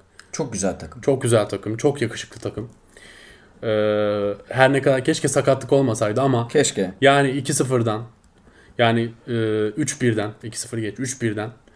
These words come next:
Speaker 1: Direndiler.
Speaker 2: direndiler, üç ikiye getirdiler. Beş, inanılmaz bir beşinci maç oynadılar ki hepimiz dört sıfırı bekliyorduk.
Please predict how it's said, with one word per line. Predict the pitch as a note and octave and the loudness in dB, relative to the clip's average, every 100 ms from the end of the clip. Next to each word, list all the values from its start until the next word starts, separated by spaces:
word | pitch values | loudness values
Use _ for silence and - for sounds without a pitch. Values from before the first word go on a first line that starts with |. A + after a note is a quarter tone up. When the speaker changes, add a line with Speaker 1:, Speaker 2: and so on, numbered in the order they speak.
| - _ _ _ _ A2 | -20 _ _ _ _ 2
Speaker 1:
Direndiler. | A#2 A#2 G#2+ F2+ E2 G2 | 4 6 4 0 -6 2
Speaker 2:
direndiler, | C3 C3 C3 B2+ A#2 B2 | 6 6 6 4 2 0
üç | C#3 - | -6 -10
ikiye | - A#2+ | -2 0
getirdiler. | G#2+ A2+ G2+ G#2 G#2 | 0 -6 -6 -6 -2
Beş, | A2+ C3+ | -4 -2
inanılmaz | C3+ B2+ C3 C#3 B2+ A#2 | 0 2 4 4 2 0
bir | |
beşinci | A#2 A2+ G#2+ | -2 -2 -4
maç | G#2+ G2+ | -4 -4
oynadılar | G2+ G2+ B2+ B2 | -6 -2 -4 0
ki | |
hepimiz | A#2+ A#2 A2 | 0 2 0
dört | A#2 A2+ | 0 0
sıfırı | A#2 G#2+ G2 | -4 -6 -6
bekliyorduk. | F#2+ - G#2 A2+ | -10 -10 -12 -14